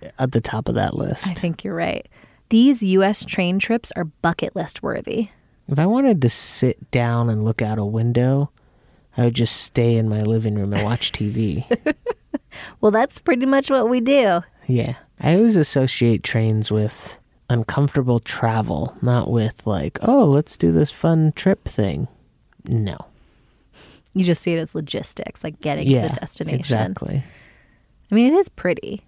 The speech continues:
Speaker 2: And I think it's more fun than an airplane because you can see more rather than just clouds, you know?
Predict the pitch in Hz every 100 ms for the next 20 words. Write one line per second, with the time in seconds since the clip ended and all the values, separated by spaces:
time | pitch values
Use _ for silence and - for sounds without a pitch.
0 | _ 202 214 269 262 - 185 170 170 160
1 | 165 151 156 165 160 160 147 165 170 156
2 | 151 156 - - - - 85 208 - _
3 | _ _ _ _ _ _ _ 180 170 160
4 | 160 165 - - - - 208 - - 185
5 | 170 165